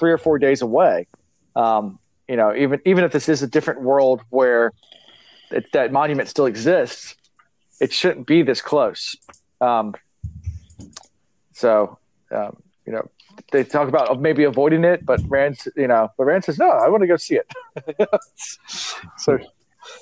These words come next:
we have this whole entire scene here where Rand just gallops off, and, and Loyal sees what's wrong with it right away and tries to tell him to stop. But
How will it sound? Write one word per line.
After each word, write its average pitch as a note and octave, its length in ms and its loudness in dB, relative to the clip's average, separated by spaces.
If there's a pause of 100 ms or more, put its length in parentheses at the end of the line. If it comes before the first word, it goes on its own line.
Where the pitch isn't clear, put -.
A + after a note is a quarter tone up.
(260)
we D#3+ 80 2
have F3 120 2
this D3+ 120 -2
whole E3+ 140 2
entire D3+ 300 2
scene C#3 400 0
here B2+ 160 2
where A#2 120 4
Rand B2 220 0
just G#2+ 140 -10
gallops A#2+ 320 0
off, A#2+ 340 0
and, G#2+ 240 -4
and C3 120 0
Loyal F3 280 4
sees C#3+ 540 0 (320)
what's B2 200 -2
wrong A#2 180 2
with A2+ 100 0
it A#2 80 2
right A2+ 160 4
away A2 260 4
and G#2 80 -2
tries A#2+ 240 0
to G#2 80 -12 (140)
tell A2+ 180 0
him - 60 -16
to - 80 -16
stop. G#2+ 420 -2
But G#2+ 180 0